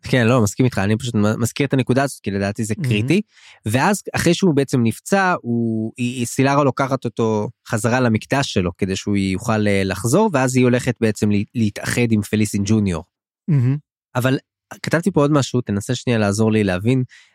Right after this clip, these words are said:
Speaker 1: אני כותב שהארוחות שהוצילו, כן, זה ה-, קושרים את המתנ-,
Speaker 2: נגשים להוד, ואז, אני לא יודע על מה,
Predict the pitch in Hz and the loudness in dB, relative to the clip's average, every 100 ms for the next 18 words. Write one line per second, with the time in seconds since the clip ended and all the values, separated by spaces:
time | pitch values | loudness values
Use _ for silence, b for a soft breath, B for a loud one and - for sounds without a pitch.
0 | - 117 117 156 151 170 120 101 95 131 | -4 -2 0 0 0 0 0 0 -2 0
1 | 165 147 - 110 104 - 180 151 131 - | 0 0 0 -2 -2 0 2 2 0 0
2 | 131 139 110 110 110 107 _ _ _ - | 0 2 2 2 0 -2 _ _ _ -4
3 | 123 - 139 165 165 127 113 110 - _ | -4 0 2 2 2 2 -2 -4 -10 _
4 | _ - 131 - - 165 131 175 180 175 | _ -6 -6 -4 -4 -2 0 -2 -2 -6
5 | - 139 139 143 151 147 139 | -4 -2 2 2 0 -2 -4